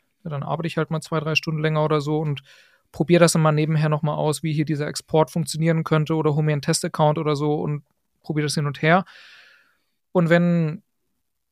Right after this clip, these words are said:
mir irgendjemand sagt, „Ah, nee, das geht nicht“ oder so, dann bin ich erstmal immer neugierig.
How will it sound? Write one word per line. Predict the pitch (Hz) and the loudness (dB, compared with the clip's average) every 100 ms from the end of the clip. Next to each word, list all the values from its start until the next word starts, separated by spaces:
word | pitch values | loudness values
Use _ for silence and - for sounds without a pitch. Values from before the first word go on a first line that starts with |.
| _ _ _ | _ _ _
mir | 185 | -2
irgendjemand | 190 170 160 151 | 0 0 0 -2
sagt, | 135 | -4
„Ah, | 147 143 | -4 -2
nee, | 156 139 | 0 0
das | 135 | -2
geht | - 180 196 | 0 -2 0
nicht“ | 180 | 0
oder | 180 | 0
so, | 175 | -2
dann | 170 160 | -4 -4
bin | |
ich | 190 | -4
erstmal | 190 - 170 | -4 -2 -2
immer | 175 | 0
neugierig. | 160 156 185 180 156 156 196 - - | 2 6 6 6 0 2 0 0 -14